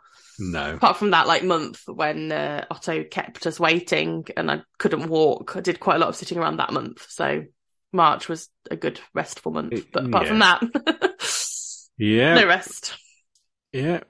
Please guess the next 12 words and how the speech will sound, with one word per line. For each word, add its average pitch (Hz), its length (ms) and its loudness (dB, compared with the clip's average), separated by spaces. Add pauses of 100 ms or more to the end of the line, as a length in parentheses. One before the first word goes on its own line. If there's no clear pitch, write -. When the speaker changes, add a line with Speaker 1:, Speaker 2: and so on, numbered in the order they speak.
(180)
Speaker 1:
yeah, 123 300 0
you've 117 320 -2
been 110 180 0
to - 120 -10 (200)
Cornwall, 143 1040 4
and 101 100 -6
we've 110 240 -2
been 117 280 0
to - 160 -6
Disneyland 98 720 -4 (300)
in 104 140 -8 (100)
Paris. - 720 -2